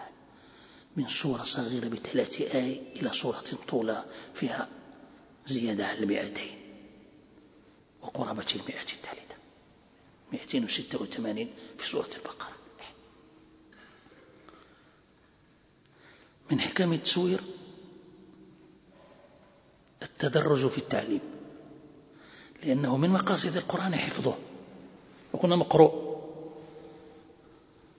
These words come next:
والنبي كلف منذ ابتدائه بحفظه. وكم هي ال-، جينا باب في فضائل القرآن،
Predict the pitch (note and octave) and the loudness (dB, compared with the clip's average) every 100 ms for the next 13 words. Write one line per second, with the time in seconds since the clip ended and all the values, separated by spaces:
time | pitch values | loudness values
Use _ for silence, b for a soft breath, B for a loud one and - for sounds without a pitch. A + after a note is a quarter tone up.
0 | - - - - - _ _ _ b b | -20 -20 -20 -20 -20 _ _ _ b b
1 | b - D#3 D#3 D#3 D#3+ D#3+ E3 E3 D#3 | b 4 6 6 4 4 6 8 8 8
2 | C3+ - D#3+ D#3+ D#3 F3 C3+ C3 B2+ - | 6 6 8 10 8 4 4 2 2 -2
3 | - - B B B B - A#2 - F3+ | -10 -12 B B B B 2 6 10 10
4 | E3 F3 E3+ - - - C3 C3+ C#3 C#3 | 10 6 4 0 -6 -4 -2 0 2 2
5 | C3+ - - - B2+ C#3+ C3+ - D3+ G3+ | 2 0 0 4 6 6 4 2 0 0